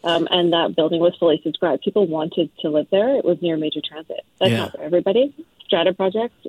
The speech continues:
Speaker 1: still have the ability, if people have a car, to put in some of that parking, but we just don't need to build as much.
Speaker 2: And, and cl-, uh, clarifier for the audience and myself, the new housing legislation that's come in from the province, that, that also takes away parking minimums, does it not?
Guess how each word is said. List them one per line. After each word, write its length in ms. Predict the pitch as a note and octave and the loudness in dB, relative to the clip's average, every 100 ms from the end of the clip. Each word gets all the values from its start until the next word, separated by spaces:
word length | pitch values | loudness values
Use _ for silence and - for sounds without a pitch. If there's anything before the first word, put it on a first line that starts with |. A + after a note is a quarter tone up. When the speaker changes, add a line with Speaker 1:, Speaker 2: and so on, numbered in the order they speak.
| - | -4
Speaker 1:
still 180 | - E3+ | 0 0
have 120 | F3 | 0
the 80 | E3 | -2
ability, 440 | E3 D#3+ E3 F#3+ A3+ | -2 0 0 2 0
if 100 | - | -2
people 260 | D#3 - | -6 -6
have 140 | D#3 D3+ | -8 -10
a 40 | |
car, 320 | - D3 E3+ - _ _ _ _ - | -8 -6 -6 -8 _ _ _ _ -8
to 100 | F#3+ | -2
put 140 | F3 | 2
in 140 | D#3+ | 2
some 160 | D#3+ D#3 | 0 -4
of 60 | D3 | -4
that 180 | - | -4
parking, 380 | - D#3 - D3 | -6 -8 -6 -6
but 140 | D3 - | -2 0
we 80 | D#3+ | 0
just 160 | F3 | 0
don't 140 | F#3+ E3 | -2 -2
need 140 | D#3 | -4
to 60 | D#3+ | -4
build 320 | D#3 C#3+ C#3+ - | -2 -2 -6 -8
as 220 | D#3+ C#3+ | -8 -8
much. 160 | C#3 - - - _ - - - - | -12 -14 -16 -18 _ -20 -20 -12 -2
Speaker 2:
And, 180 | E3+ F3 | 0 0
and 160 | E3 | -2
cl-, 200 | - F3 - | -2 -6 -2
uh, 200 | - E3 E3 E3+ - - - _ | 0 0 -2 -10 -10 -20 -20 _
clarifier 680 | - A3+ G#3+ - D#3 C3 | -2 2 2 2 2 2
for 120 | - | 2
the 160 | B2 A2 | 0 2
audience 400 | G#2+ G#2+ G#2+ G2+ | 4 2 0 -2
and 80 | G#2 | -4
myself, 600 | G2 - B2 A2 G2+ - - - - _ - - | -2 -2 0 0 -2 -6 -18 -20 -20 _ -18 -6
the 240 | C#3 B2+ | -2 0
new 380 | C3+ D#3 D#3 D3 | 2 2 2 -2
housing 560 | - - D#3 E3 D3 C3+ | -6 -2 0 2 2 2
legislation 540 | A#2+ G#2+ G2+ A2+ G2+ | 2 0 -2 -2 -2
that's 180 | A2+ G2+ | -4 -6
come 240 | - A2 G#2+ | -4 0 0
in 120 | G2+ | 0
from 180 | A2+ G2+ | -2 -6
the 80 | |
province, 440 | F#2 A#2+ A2+ G#2 - | -2 0 0 0 -2
that, 260 | C3+ B2+ B2 | -4 -4 0
that 180 | D3+ | 2
also 300 | D3 D#3 - | 2 0 -2
takes 280 | B2+ B2 A2 | 0 -2 -2
away 200 | A2+ G2 | -2 -2
parking 480 | F#2+ - G#2 - G2 | -2 -4 -4 -4 -4
minimums, 400 | G2+ G2 F2+ F#2 | -4 -4 -6 -4
does 180 | A2 G#2 | -4 -4
it 80 | G#2+ | -4
not? 300 | A2+ F3 | -4 -6